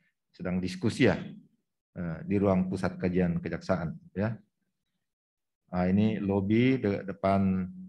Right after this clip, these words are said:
ini juga bagian dari ini. Ah, ini, ini ruang rapat senat yang baru juga. Terlambat di atas. Lambat ya? Atau terlalu cepat? Ya. Ah, ini ruang rapat senat ini masih,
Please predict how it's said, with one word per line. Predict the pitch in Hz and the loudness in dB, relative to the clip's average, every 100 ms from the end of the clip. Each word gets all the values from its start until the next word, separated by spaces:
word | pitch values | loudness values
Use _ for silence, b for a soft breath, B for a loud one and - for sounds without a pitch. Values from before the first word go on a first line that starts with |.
| - _ _ _ - | -20 _ _ _ -8
ini | 95 | -6
juga | 92 95 107 127 | -4 -4 -4 -4
bagian | 90 85 85 87 | -8 -8 -6 -6
dari | 85 82 90 | -8 -8 -8
ini. | 101 | -4
Ah, | 110 113 | 2 4
ini, | 117 117 - - _ _ - | 6 4 2 -6 _ _ -2
ini | 120 147 | 2 6
ruang | 139 127 | 6 6
rapat | 120 120 120 | 4 2 2
senat | 131 117 - | 4 4 2
yang | 131 | 0
baru | 143 165 185 | 4 4 6
juga. | 175 151 104 - - - - _ _ _ _ _ - | 4 2 0 -6 -14 -20 -20 _ _ _ _ _ -12
Terlambat | 104 110 104 | -8 -8 -10
di | 98 | -16
atas. | - - _ _ _ _ _ _ _ _ _ _ _ _ - | -18 -20 _ _ _ _ _ _ _ _ _ _ _ _ -12
Lambat | 101 104 | -6 -6
ya? | - 80 - - - _ _ _ _ _ _ _ _ | -6 -10 -12 -20 -20 _ _ _ _ _ _ _ _
Atau | 101 90 | -12 -10
terlalu | 78 90 87 - | -10 -10 -10 -14
cepat? | - - - - _ _ - 165 160 _ - - _ - - - 185 | -20 -20 -20 -20 _ _ -20 -20 -20 _ -20 -20 _ -20 -20 -20 0
Ya. | 143 131 85 - - _ _ _ _ _ - | 6 6 6 -4 -18 _ _ _ _ _ -2
Ah, | 107 | 2
ini | 139 151 | 4 4
ruang | 139 | 4
rapat | 127 - 123 | 2 0 0
senat | 135 135 | 2 4
ini | 147 190 175 | 6 6 6
masih, | 156 180 156 147 131 - | 6 6 4 4 -2 -8